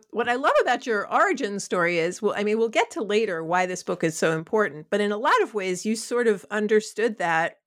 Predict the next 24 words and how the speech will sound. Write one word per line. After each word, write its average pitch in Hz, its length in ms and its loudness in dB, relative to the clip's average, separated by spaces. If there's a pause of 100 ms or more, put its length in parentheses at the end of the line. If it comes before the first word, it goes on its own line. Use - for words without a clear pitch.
as 180 100 0
a 190 40 -8
graduate 240 520 -2
student. - 440 -2
So 208 180 -2
what 196 240 0
you 196 140 0
were 180 320 0
approaching 180 880 -2
with 165 280 0
those, 151 460 0
you 185 120 -6
know, 147 260 2 (300)
ten 214 400 0
different 175 380 -4
topics 170 520 -2
and 160 140 -2
ten 175 180 0
different 160 400 -2
books, 175 460 -2 (320)
and 202 120 -4
the 202 80 0
understanding 190 600 -2
that 156 180 0